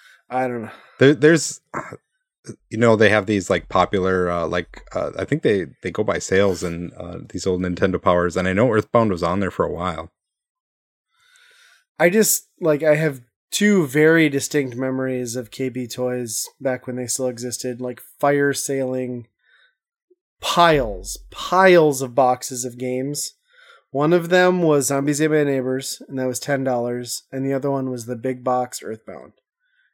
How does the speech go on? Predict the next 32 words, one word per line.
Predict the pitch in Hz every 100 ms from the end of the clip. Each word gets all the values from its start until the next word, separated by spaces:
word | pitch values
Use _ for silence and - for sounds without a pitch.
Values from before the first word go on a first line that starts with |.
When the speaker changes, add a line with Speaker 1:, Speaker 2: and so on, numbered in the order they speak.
| _
Speaker 1:
And | 135 135
I'm | 151
not | 180 185
talking, | 170 165 160 147 143
like, | 135 123
they | 135 135
had | 131 131 -
five | 131 131
copies, | - 127 120 127 120 117
they | 120
were |
fire | 113 123 123
sailing. | 123 127 123
I'm | 127 123
talking, | 135 127 131 123 123 120 _ _ _ _ _ _ _ _ -
you | 131 151
walked | 156 165 160
up | 151 147
to | 147
that | 139
store | - 139 131 131
and | 123
there | 127
was, | 123 120
like, | 120 -
sixty | - - 165 156 - 139
copies | 147 135 131 131 123
stacked | - 135 127 - - _ _ _
taller | - 143 151 147
than | 139
my | 135
head | 120 127 120 107 -